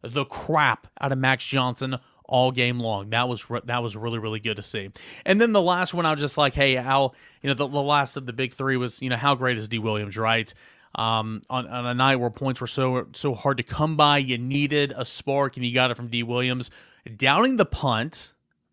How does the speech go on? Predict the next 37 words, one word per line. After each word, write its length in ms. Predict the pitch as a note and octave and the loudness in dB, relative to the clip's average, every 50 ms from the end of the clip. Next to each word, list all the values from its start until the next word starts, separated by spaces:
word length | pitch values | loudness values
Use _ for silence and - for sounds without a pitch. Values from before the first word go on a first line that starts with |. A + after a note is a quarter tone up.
| _ - | _ -10
at 100 | - A#2+ | -8 -4
the 80 | C3 B2+ | -4 -2
one-yard 420 | B2 B2 B2 A2+ A2 G#2+ G#2+ G#2 | -2 0 -2 0 0 -2 -2 -4
line, 360 | G#2 G#2 G#2 G#2 A#2 C3+ D#3 - - - - _ _ _ - A#2 | -4 -4 -2 0 0 -2 -2 -6 -10 -20 -20 _ _ _ -12 -4
defense 380 | A2+ D#3+ F3 F3+ - F#3 D#3 - | 0 0 0 2 0 -2 -2 0
coming 320 | - E3 D#3+ D3+ D3+ D3 | -2 0 2 2 4 4
out, 360 | D3 C#3+ C#3+ D3 C#3+ - - _ _ _ _ _ _ _ - B2+ | 4 4 2 0 -2 -6 -14 _ _ _ _ _ _ _ -6 2
getting 240 | B2+ E3 G#3 B3 | 4 4 6 6
a 80 | A#3+ F#3+ | 2 2
quick 220 | - - D#3+ C3+ | 2 0 -2 -2
three 240 | - - B2 B2+ A#2+ | -2 -4 -4 -2 -2
and 100 | A2 G#2 | -2 -2
out, 380 | G2+ G#2 A2 A#2+ D#3+ E3+ - - _ _ _ _ _ _ _ _ - | -4 -2 -2 -2 -2 -4 -8 -16 _ _ _ _ _ _ _ _ -6
and 140 | - C3+ C#3+ | -4 0 0
then 100 | C#3+ C#3 | 0 0
D 180 | C3 C#3+ D#3+ D#3+ | 2 2 2 4
Williams 800 | D3 D3+ D#3 D3+ D#3 D3 D3 C#3+ C#3 C3 - - - - - _ _ _ _ _ _ - | 6 6 6 6 6 6 4 2 2 -2 -4 -4 -6 -6 -10 _ _ _ _ _ _ 0
making 340 | A#2+ C#3 D3 C#3 D3 C#3+ C#3 | 4 4 4 4 4 2 2
one 180 | C#3+ D3+ D3+ | 2 0 2
guy 180 | C#3+ C#3+ C3+ C3+ | 2 2 2 2
miss, 240 | C#3 C#3 C3+ B2 - | 2 0 -2 -2 -2
then 120 | C#3 B2+ | 0 2
outrunning 360 | C3+ C#3 B2+ C3 C3+ C3 A#2+ | 2 2 2 2 0 0 -2
the 80 | A#2+ A#2 | -2 0
rest 240 | B2+ B2 A#2+ - - | 0 0 -2 -2 -4
for 100 | C3 A#2+ | -6 -6
the 80 | A#2 | -4
thirty-nine-yard 720 | - - C3 B2 B2+ A#2 A#2+ A#2 A#2 A2+ A#2 A2+ A2+ A2 - | -2 -2 -2 0 0 0 2 0 0 0 0 -2 -2 -2 -4
touchdown, 640 | - C3 B2 - - - B2+ A#2+ A2+ A2+ A2+ A2 - | -6 -8 -8 -6 -4 -2 0 0 0 -2 -4 -6 -6
or, 280 | - A#2 A2+ A2+ G#2 | -4 -2 -2 -2 -2
you 100 | A2 A2+ | -4 -4
know, 80 | A2+ A2 | -4 -4
punt 220 | G#2 - C3+ A2 | -2 -2 -4 -4
return 260 | A#2+ A#2+ - B2 A#2 - | -4 -4 -4 -4 -4 -4
for 100 | - A2 | -6 -6
a 40 | |
touchdown. 580 | - - A#2+ A2+ - - - A#2 A#2 A2+ A2+ | -2 -2 -2 -2 -2 -2 -2 -2 -2 -2 -2